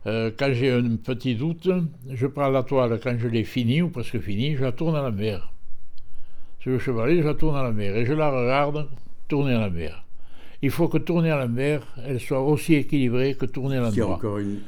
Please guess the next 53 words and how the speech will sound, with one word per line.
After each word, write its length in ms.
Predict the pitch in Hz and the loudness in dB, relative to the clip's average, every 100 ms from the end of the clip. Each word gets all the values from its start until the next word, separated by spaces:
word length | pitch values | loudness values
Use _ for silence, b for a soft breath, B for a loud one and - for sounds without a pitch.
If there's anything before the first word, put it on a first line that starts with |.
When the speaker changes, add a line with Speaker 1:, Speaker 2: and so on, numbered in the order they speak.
| - - | -6 6
Speaker 2:
que 100 | - | 8
Speaker 1:
Si 160 | 170 160 | 8 6
Speaker 2:
la 60 | |
Speaker 1:
jamais 400 | 175 175 165 156 | 6 6 6 6
Speaker 2:
ouais. 120 | 139 131 | 6 4
Speaker 1:
on 40 | |
sent 440 | - 151 135 120 104 | 4 4 4 2 0
qu'il 140 | 127 | 2
y 80 | 117 | 2
a 60 | 117 | 2
quelque 340 | 156 156 160 | 0 -2 -2
chose 340 | - 151 131 | 0 0 2
qui 140 | 127 139 | 2 2
dérape 420 | 135 127 120 - | 4 4 2 0
d'un 200 | 110 113 | 0 0
côté 240 | 113 104 | -2 -2
ou 120 | 101 90 | -2 -2
de 60 | |
l'autre, 360 | 120 170 165 170 - B B B | -2 -2 -2 -6 -6 B B B
parce 180 | 107 - | -8 -4
que 80 | |
c'est, 280 | 143 147 135 | -2 0 2
c'est 140 | 123 139 | 2 0
fugitif, 580 | 151 123 131 196 185 160 | 0 0 0 0 -2 0
mais 400 | 143 123 123 123 | -2 -4 -6 2
c'est, 180 | - - | 6 8
c'est 240 | - - 117 - | 8 6 4 -2
pour 180 | 151 - | -2 0
si... 280 | - 170 - - - - | 4 4 4 -2 -8 -8
celui 320 | - 151 151 151 | -8 -2 -2 -2
qui 120 | 147 | -2
sait 200 | - 147 | 4 4
voir, 480 | 120 147 202 175 - 120 | 4 -2 -2 -4 -10 -2
ça, 240 | - - - B B B | 4 6 6 B B B
euh, 420 | 131 135 - 151 | -6 -6 -6 -2
ça 140 | - | 2
se 140 | 156 175 | 6 6
voit. 300 | 180 185 - B B B | 4 4 2 B B B
Une 400 | 165 156 160 170 | 2 4 4 2
couleur 300 | 160 165 165 | 4 4 4
qui 140 | 165 139 | 0 0
glisse, 380 | 147 190 - | 2 2 2
ou 240 | 160 151 139 | 0 0 -2
qui, 280 | - 151 135 - B B B - | -2 -4 -4 -8 B B B -6
euh, 40 | - - - - - | -6 -8 -10 -10 -10
il 80 | |
faut, 140 | - 175 | -4 -2
non, 240 | 208 190 | 0 -2
il 60 | 151 | -6
faut 140 | - | -10
que 120 | - 139 | -8 -6
ce 160 | 156 | -4
soit 420 | - 170 190 170 | -2 -2 -2 -4